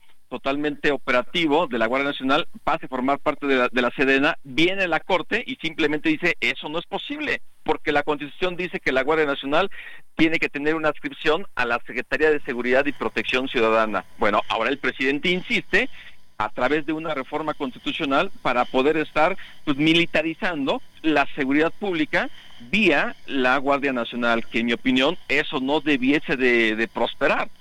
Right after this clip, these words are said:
porque precisamente el, la Guardia Nacional debe tener una conformación totalmente civil,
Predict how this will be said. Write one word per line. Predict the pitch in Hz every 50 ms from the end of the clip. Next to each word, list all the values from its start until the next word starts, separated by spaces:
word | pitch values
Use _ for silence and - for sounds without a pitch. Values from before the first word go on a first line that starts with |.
| - - -
porque | - 123 117 110 -
precisamente | 110 - 139 143 - - 175 156 156 151 147 - - 180
el, | 175 160 147 135 - - - - - - - - -
la | - 120 123 123 123 120 120 120 120 120 123 - -
Guardia | - 127 147 156 165 165
Nacional | 160 160 151 - 151 143 143 156 180 - -
debe | 127 135 151 156
tener | - 147 131 135 139 143
una | 151 151 151
conformación | - - 131 120 - 131 123 123 123 123 - - 151 147 156
totalmente | - - 135 - - 151 151 156 156 160 165 165 - - 170
civil, | 156 - 196 202 180 175 147 156 202 262